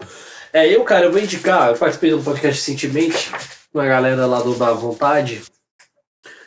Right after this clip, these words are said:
Eu indiquei a série, uma série bacana do Prime Video,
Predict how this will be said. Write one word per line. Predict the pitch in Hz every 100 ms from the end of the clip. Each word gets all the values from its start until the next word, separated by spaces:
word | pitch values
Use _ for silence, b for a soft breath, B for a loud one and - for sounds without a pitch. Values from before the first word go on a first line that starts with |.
| B -
Eu | 120
indiquei | 120 - 135 127
a | 120
série, | 131 117 113 104 90 - -
uma | 107
série | - 120 120
bacana | 123 - 127 120
do | -
Prime | 117 110
Video, | 107 139 127